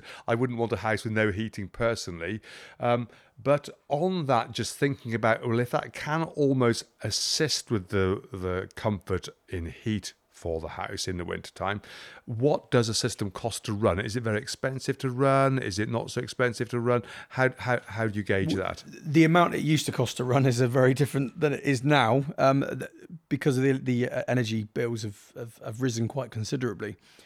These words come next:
Speaker 2: Um, they are only electric-, you know, electrically based, so it's only, th-, there's nothing else. It's just a, a power supply, if you like. Um, they're very, very low energy, and it does vary on the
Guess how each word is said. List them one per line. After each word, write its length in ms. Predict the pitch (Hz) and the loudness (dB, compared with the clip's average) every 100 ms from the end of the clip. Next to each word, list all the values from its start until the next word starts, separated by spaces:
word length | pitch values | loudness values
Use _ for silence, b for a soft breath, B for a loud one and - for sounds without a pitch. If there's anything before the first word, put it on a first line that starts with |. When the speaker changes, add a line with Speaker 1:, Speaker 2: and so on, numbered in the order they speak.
| b b _ | b b _
Speaker 2:
Um, 460 | 123 127 127 123 - | 0 0 0 -2 -8
they 180 | - 139 | 0 4
are 220 | 151 165 | 8 8
only 160 | 160 147 | 8 8
electric-, 500 | 135 - 139 - - | 6 2 -2 -2 -8
you 240 | 104 120 | -10 -10
know, 80 | 151 | -8
electrically 520 | 135 123 - 127 113 | -6 -6 -6 -6 -2
based, 480 | 110 120 160 - - _ | 2 2 2 -4 -10 _
so 180 | - 123 | -8 -6
it's 260 | 113 110 | -6 -6
only, 280 | 123 110 107 | -4 -2 -4
th-, 180 | 123 113 | -8 -8
there's 180 | 117 101 | -6 -4
nothing 280 | 113 - 107 | -6 -6 -8
else. 260 | 110 - | -8 -10
It's 160 | 120 - | -14 -14
just 300 | 110 - 113 | -14 -12 -10
a, 120 | 95 B B B B | -12 B B B B
a 60 | - | -12
power 320 | - 113 110 | -4 -2 -2
supply, 400 | - - 107 104 | -6 -6 -8 -8
if 160 | - | -12
you 60 | 104 | -10
like. 280 | 120 - - - | -8 -8 -14 -18
Um, 320 | - 107 104 127 | -10 -6 -6 -6
they're 80 | 123 | -4
very, 400 | 117 127 123 123 - - 143 | 0 0 0 -4 -12 -16 -4
very 300 | 120 120 113 | 0 0 2
low 240 | 117 120 | 2 4
energy, 380 | 117 117 135 123 | 2 2 0 -2
and 80 | 107 | -2
it 80 | |
does 160 | 123 117 | -2 -2
vary 360 | 113 123 120 117 | 2 2 2 2
on 180 | 113 | 2
the 120 | 113 | 0